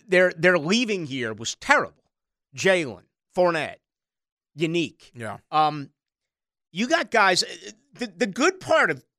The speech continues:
Speaker 1: of Baalke, the good part, his name is on the draft that includes Trevor and Travis and Tyson Campbell and Walker Little and Andre Cisco.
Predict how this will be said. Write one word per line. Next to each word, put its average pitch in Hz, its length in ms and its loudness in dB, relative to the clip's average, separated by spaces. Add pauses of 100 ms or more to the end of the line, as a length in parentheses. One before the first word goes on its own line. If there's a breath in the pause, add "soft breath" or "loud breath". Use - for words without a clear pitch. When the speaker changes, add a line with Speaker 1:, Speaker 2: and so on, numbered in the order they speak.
(320)
Speaker 1:
of 170 160 -4
Baalke, 220 500 0
the 170 80 -8
good 262 280 -2
part, 107 280 -6 (840)
his 247 320 -2
name 254 260 2
is 214 120 -2
on 214 220 0
the 220 60 -2
draft 196 560 -2 (260)
that 160 240 0
includes 156 580 -4 (200)
Trevor 156 440 0 (140)
and 135 120 -10
Travis 139 640 -2
and 131 120 -12
Tyson 151 340 0
Campbell 147 500 -6
and 127 140 -6
Walker 160 320 -2
Little 143 320 -6
and 127 160 -6
Andre 135 320 -6
Cisco. 131 460 -8